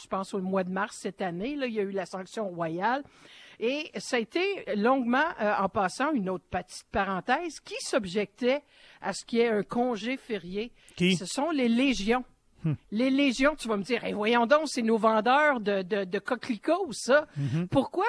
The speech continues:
Speaker 1: Parce qu'ils trouvent que les congés, c'est pas nécessairement la solution. Les gens vont partir en congé, puis je suis d'accord avec eux autres.
Speaker 2: Ben oui, ils
Speaker 1: Vont
Speaker 2: servent du
Speaker 1: partir en
Speaker 2: congé
Speaker 1: con-
Speaker 2: pour aller au chalet, pour aller faire des
Speaker 1: Ben
Speaker 2: activités,
Speaker 1: oui.
Speaker 2: puis ils se souviennent de rien, voyons donc.
Speaker 1: D'absolument rien.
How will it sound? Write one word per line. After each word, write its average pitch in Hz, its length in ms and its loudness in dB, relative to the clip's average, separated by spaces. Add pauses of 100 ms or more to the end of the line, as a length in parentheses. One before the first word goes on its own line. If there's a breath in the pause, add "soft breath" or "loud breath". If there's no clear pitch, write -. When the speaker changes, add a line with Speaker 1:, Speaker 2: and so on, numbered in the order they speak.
Speaker 1:
Parce - 220 -2
qu'ils - 160 -2
trouvent 349 360 -2
que 247 120 0
les 226 180 2
congés, 240 560 0
c'est - 220 -6
pas 349 180 0
nécessairement 240 640 -2
la 233 80 -2
solution. 214 720 -2 (340 loud breath)
Les 214 140 0
gens 370 200 0
vont 269 140 0
partir - 460 -4 (100)
en 220 100 0
congé, 202 360 -4
puis - 80 -14
je - 60 -8
suis 214 60 -6
d'accord 320 440 0
avec 180 280 -6
eux 165 200 -6
autres. 202 100 -4
Speaker 2:
Ben 156 140 4
oui, 226 160 8
ils 160 40 6
Speaker 1:
Vont - 60 6
Speaker 2:
servent 226 220 8
du 160 80 4
Speaker 1:
partir 196 120 10
en 202 60 12
Speaker 2:
congé 190 220 10
Speaker 1:
con- 240 60 6
Speaker 2:
pour 196 100 8
aller 190 140 10
au 185 60 12
chalet, 180 400 6
pour 185 120 2
aller 175 180 8
faire 196 160 6
des 180 120 6
Speaker 1:
Ben - 80 6
Speaker 2:
activités, 254 420 6
Speaker 1:
oui. - 60 6
Speaker 2:
puis 190 100 0
ils - 20 4
se - 140 6
souviennent 214 240 8
de 175 80 10
rien, 147 320 2
voyons 202 260 4
donc. 202 300 2
Speaker 1:
D'absolument 320 720 2
rien. 233 180 -2